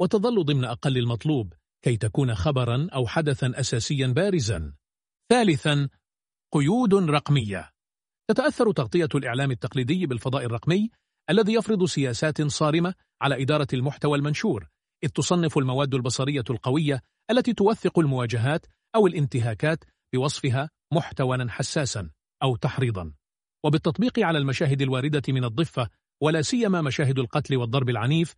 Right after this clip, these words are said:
فإن القنوات الرقمية تحظرها تحت هذه الذرائع، مما يقلل معدلات وصولها ريتش، ويمنع تحولها إلى قضية رأي عام ترند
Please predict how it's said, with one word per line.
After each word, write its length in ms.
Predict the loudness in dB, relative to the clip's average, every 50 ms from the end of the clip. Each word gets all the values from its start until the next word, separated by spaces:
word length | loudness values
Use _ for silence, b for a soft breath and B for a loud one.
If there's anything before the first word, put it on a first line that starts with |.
| _ _ _ _ _ _
فإن 180 | 0 0 2 2
القنوات 460 | 2 2 2 2 2 2 2 2 2
الرقمية 440 | 2 2 2 2 2 2 4 2 2
تحظرها 760 | 2 0 0 0 0 -2 -2 0 0 0 2 2 2 2 0
تحت 320 | 0 0 -2 -2 -2 -2
هذه 420 | 0 0 2 0 0 2 2 2 2
الذرائع، 540 | 2 2 2 0 0 0 -2 -6 -8 -10 -14 _ _ _ _ _ -2
مما 160 | 0 2 2 2
يقلل 400 | 0 0 0 0 0 2 2 0
معدلات 580 | 0 0 0 0 0 0 0 0 0 0 -2
وصولها 580 | -2 -2 -2 0 0 0 2 2 2 0 -2 -4 _ _ _ _ -2
ريتش، 320 | -2 -2 -2 -4 -8 -14 -14 _ _ _ _ 0
ويمنع 380 | 2 4 4 4 4 2 2 0
تحولها 640 | 0 -2 -2 -2 -2 0 0 0 0 0 0 0 -2
إلى 180 | -2 -2 -2
قضية 460 | -2 0 0 0 0 0 0 0 0 0 0
رأي 300 | 0 0 0 0 0 0
عام 380 | 0 0 2 2 2 2 2 0 b b b b _ _ 0
ترند 360 | 2 4 4 4 2 0 -2